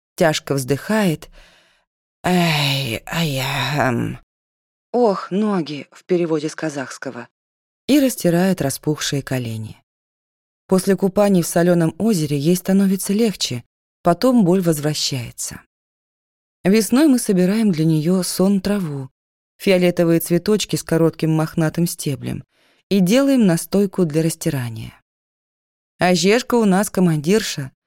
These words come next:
Сколько не убеждай, что сарай в порядке, сама непременно пойдёт и перепроверит. Если вовремя не убрать в кухне, схватит гусиное крыло, сядет на пол,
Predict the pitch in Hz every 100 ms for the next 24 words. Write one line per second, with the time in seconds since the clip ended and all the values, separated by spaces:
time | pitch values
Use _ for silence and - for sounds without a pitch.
0 | _ _ _ - - 277 285 269 254 233
1 | 226 196 233 269 - 180 180 170 170 -
2 | 185 160 143 - 139 - _ _ - 220
3 | 240 190 147 - 170 170 151 139 131 143
4 | 143 214 262 - - _ _ _ 277 277
5 | 226 196 180 175 123 123 - - _ _
6 | _ _ _ _ - 190 208 196 185 208
7 | 175 175 170 175 175 175 175 - - 269
8 | - 156 143 - _ _ _ - 202 269
9 | 302 208 165 180 175 175 160 156 156 156
10 | 196 262 254 - 143 139 131 160 233 233
11 | 233